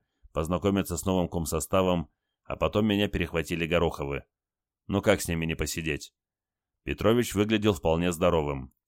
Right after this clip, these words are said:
что и доказал сразу же после прибытия из госпиталя, практически взяв на себя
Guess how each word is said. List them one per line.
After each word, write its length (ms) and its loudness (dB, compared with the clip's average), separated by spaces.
что 200 -2
и 40 4
доказал 580 0
сразу 340 0
же 100 -4
после 280 -2
прибытия 500 -2
из 100 -2
госпиталя, 640 -6
практически 540 -4
взяв 280 -2
на 80 -4
себя 420 0